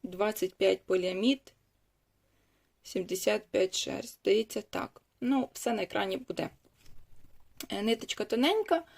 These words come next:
ви можете брати будь-яку ниточку з цього метражу. І також для роботи нам знадобляться спиці номер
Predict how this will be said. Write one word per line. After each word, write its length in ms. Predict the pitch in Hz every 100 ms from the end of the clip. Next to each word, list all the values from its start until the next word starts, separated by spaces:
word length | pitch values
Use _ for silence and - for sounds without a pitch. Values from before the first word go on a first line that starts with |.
| - -
ви 160 | 226 240
можете 340 | 262 247 -
брати 320 | 220 262 269
будь-яку 400 | 196 254 202 190
ниточку 440 | 214 254 269 - 196
з 40 |
цього 420 | - 214 196 - - -
метражу. 680 | 196 208 - 202 185 185 175
І 160 | 254 339
також 560 | 240 233 - 247 320
для 220 | - 220 220
роботи 480 | 202 220 269 277
нам 300 | 220 220 208
знадобляться 920 | 190 196 185 202 180 208 269 277 269 254 - _
спиці 600 | - - - 240 - -
номер 520 | 220 202 233 233 240